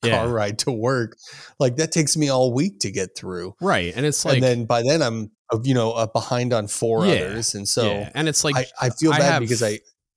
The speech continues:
Speaker 1: them and Jeff too. Like, he puts out ninety podcasts a week. I'm like, "I can't keep up with this
Speaker 2: Yeah.
Speaker 1: dude." So, like, I
Speaker 2: No, and
Speaker 1: listen
Speaker 2: that's
Speaker 1: to
Speaker 2: another
Speaker 1: them
Speaker 2: one, like,
Speaker 1: occasionally, like,
Speaker 2: I keep
Speaker 1: but,
Speaker 2: meaning to
Speaker 1: yeah.
Speaker 2: give, to listen to Jeff more often because I
Speaker 1: Mm-hmm.
Speaker 2: don't, uh,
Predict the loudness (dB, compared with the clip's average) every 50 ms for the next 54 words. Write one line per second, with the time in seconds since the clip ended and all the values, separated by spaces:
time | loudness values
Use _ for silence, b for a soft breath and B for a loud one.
0 | _ _ -12 -8 -6 -4 -2 0 0 0 0 -2 -2 -4 -6 -6 -4 -2 0 0
1 | 0 0 -2 -4 -8 -8 -4 -2 -2 0 0 0 -2 -2 -4 -4 -4 -4 -4 -4
2 | -4 -4 -4 -4 -2 0 0 -2 -2 -4 -4 -2 0 0 2 2 4 4 4 2
3 | 2 2 0 2 2 2 0 0 0 0 0 0 2 2 2 2 2 2 0 0
4 | -2 -4 -4 -4 -4 -4 -4 -4 -4 -4 -4 -4 -4 -6 -6 -6 -4 -2 -2 -2
5 | -2 -2 -4 -6 -6 -6 -8 -8 -8 -8 -8 -8 -8 -10 -10 B B B B B
6 | B -4 0 0 2 2 4 4 4 4 4 4 4 4 4 4 2 4 4 4
7 | 4 4 4 4 2 2 0 0 0 0 -2 -2 -2 -4 -8 -8 -10 -10 -8 -8
8 | -8 -8 -8 -10 -10 -12 -16 b b b b b b b -2 -2 0 2 0 2
9 | 2 2 2 2 2 2 2 0 0 -2 0 0 2 2 2 0 -2 -4 -10 -8
10 | _ -2 0 0 2 2 0 0 0 0 0 -2 -2 -2 -2 -2 -2 0 2 2
11 | 2 0 0 -2 -2 -2 0 0 0 0 0 0 0 -2 -4 -6 -10 -10 -10 -8
12 | -10 -10 -8 -2 0 2 2 4 2 2 0 0 -2 -2 -2 -2 -2 -6 -10 -14
13 | B B B B B B B B B _ _ -2 0 2 2 2 2 0